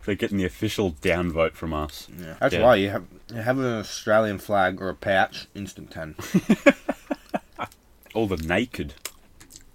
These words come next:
Speaker 1: An Adidas response, C L Mercury. No.
Speaker 2: Uh, need a V P N for that one.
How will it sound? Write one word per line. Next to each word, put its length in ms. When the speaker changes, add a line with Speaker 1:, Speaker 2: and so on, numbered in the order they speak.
Speaker 1:
An 80
Adidas 460
response, 400
C 240
L 160
Mercury. 580
No. 120
Speaker 2:
Uh, 1000
need 160
a 60
V 240
P 180
N 120
for 80
that 140
one. 1300